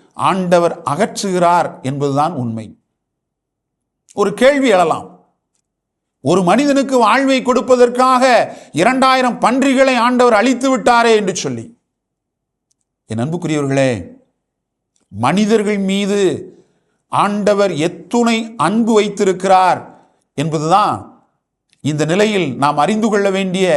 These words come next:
ஒரு அற்புதமான ஒரு செய்தியாக அமைந்திருக்கிறது. கடவுள்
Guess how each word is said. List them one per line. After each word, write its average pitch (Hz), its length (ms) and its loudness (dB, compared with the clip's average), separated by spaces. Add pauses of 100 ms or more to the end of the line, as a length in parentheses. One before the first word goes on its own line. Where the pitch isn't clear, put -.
(300)
ஒரு 147 160 0
அற்புதமான 214 720 0
ஒரு 190 120 -2
செய்தியாக 202 600 0
அமைந்திருக்கிறது. 143 600 -8 (1400)
கடவுள் 226 460 2